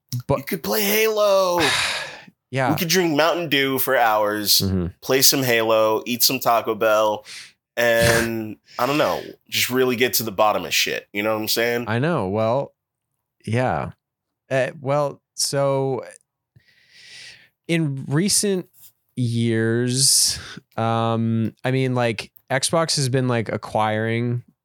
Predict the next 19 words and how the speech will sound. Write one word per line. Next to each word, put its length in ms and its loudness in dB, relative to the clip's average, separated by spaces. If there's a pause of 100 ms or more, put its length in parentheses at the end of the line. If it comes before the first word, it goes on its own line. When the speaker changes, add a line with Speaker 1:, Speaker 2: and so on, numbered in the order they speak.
(120)
Speaker 1:
the 100 -2
shit 380 0
out 220 0
of 420 -4 (220)
everyone, 680 0 (520)
uh, 260 0
throwing 360 0
their 340 0 (160)
money 380 2
around. 640 0 (140)
Um, 580 0 (240)
you 80 0
know, 300 0 (920)
famously, 640 0 (220)
Speaker 2:
<laughs> 220 2
Speaker 1:
recently 520 0
they 180 0
just 240 0 (160)
p-, 120 -4